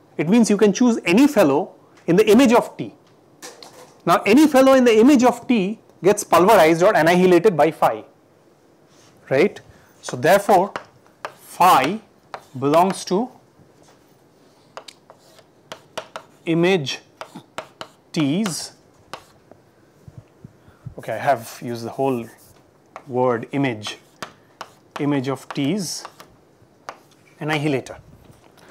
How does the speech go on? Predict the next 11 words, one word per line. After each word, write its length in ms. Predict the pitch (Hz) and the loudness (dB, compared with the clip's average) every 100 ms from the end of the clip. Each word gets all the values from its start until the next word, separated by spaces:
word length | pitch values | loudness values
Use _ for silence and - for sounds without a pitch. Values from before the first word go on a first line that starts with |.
| - | -20
So 140 | - 160 | -2 -2
I 40 | |
started 420 | - - - 302 | 0 0 2 2
with 160 | 294 - | 0 0
something 340 | - 196 214 196 | -2 -2 -4 -4
in 60 | |
the 80 | 185 | -4
kernel 560 | - 175 175 190 160 - _ _ _ _ _ _ _ _ _ _ _ _ _ - - | 0 2 4 2 0 -6 _ _ _ _ _ _ _ _ _ _ _ _ _ -20 -10
of 180 | - - | -10 -6
T 120 | 180 | -6
prime 400 | 170 139 127 214 | -2 -2 -4 -8